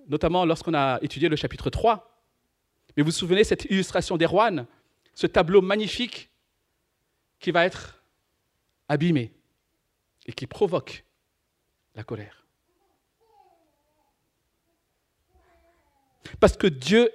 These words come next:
est juste, alors il rend à chacun selon ses œuvres.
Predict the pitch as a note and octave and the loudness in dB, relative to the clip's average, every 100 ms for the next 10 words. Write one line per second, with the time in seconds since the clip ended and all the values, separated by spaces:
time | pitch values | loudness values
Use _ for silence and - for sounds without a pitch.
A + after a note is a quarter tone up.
0 | - D3+ B2+ A3 A#3+ - - G#2+ - _ | 0 0 2 2 0 -2 -10 -12 -16 _
1 | _ _ _ _ _ _ _ _ E3+ G#3 | _ _ _ _ _ _ _ _ 8 8
2 | - - G3 F#3+ F3+ G3+ - _ E3 E3+ | 6 0 2 4 2 -2 -4 _ 0 0
3 | - - G#3 F3+ - - D#3+ F3 - _ | 0 0 2 2 0 -2 -2 -2 -8 _
4 | - - - C#3+ C#3+ C#3+ - B2 D3+ A2 | -18 -8 -4 -2 -4 -6 -2 2 2 2
5 | G2 | -8